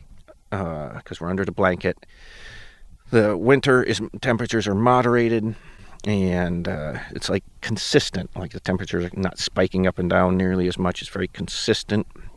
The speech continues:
temperatures, but very moderate, like Ireland. And then the, the spring is delayed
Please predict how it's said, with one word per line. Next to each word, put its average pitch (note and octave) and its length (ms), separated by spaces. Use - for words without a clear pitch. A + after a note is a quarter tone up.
temperatures, F#2+ 520
but - 160
very G2 180
moderate, F#2+ 580
like F#2+ 200
Ireland. F2+ 440
And G2+ 200
then F#2+ 260
the, E2 180
the F2+ 140
spring G2+ 640
is F2+ 140
delayed F2 680